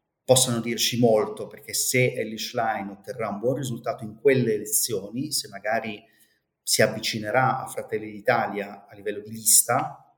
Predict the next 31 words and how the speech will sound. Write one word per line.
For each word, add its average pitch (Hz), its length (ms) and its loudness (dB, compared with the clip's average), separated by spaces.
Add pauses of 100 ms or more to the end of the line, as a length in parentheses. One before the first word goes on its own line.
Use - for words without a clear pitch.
cosa 101 240 -8
che 95 80 -10
non 95 120 -8
è 104 40 -6
impossibile, 104 840 -4 (300)
ecco, - 220 -6
magari 113 640 0 (340)
ci - 220 -2
ritroveremo 117 720 2
a 104 260 -6
rivedere 113 600 -2
tutti 113 300 -14
i - 20 -10
nostri 107 500 -4
ragionamenti 107 680 -4
e - 20 -10
tutti - 220 -20
i 107 40 -20
nostri - 240 -12
commenti 104 760 -2 (280)
su, 107 340 -2
sulla 107 240 0
sua - 160 -2
efficacia 107 640 -4
come, 98 480 -12 (280)
come - 160 -8
segretaria 104 460 -2
del 98 140 -8
partito. 95 640 -14 (360)
Eh, - 140 -20
indubbiamente 123 1160 0